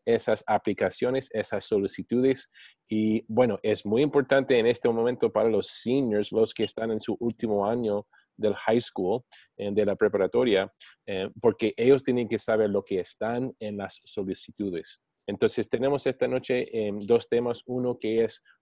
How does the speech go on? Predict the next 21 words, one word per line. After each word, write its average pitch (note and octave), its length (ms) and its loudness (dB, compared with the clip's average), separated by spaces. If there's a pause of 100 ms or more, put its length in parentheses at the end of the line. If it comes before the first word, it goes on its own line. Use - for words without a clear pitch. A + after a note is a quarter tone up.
(180)
cómo B2 320 4
son B2+ 400 2
las C3+ 240 0
aplicaciones C3 880 -2
y A2 100 -4
al G#2 120 -2
final A2 440 -4
unos, A#2 500 -8 (240)
eh, G#2+ 120 -6
consejos G#2 680 -2
y, G2+ 320 -8
y G2+ 60 -4
pasos A2+ 460 -2
que - 120 -8
pueden G2 320 -2
seguir, F#2+ 520 -4 (240)
eh, F#2+ 340 -6
para G#2 220 0
empezar F#2+ 440 -6
este - 280 -8
proceso. E2+ 600 -6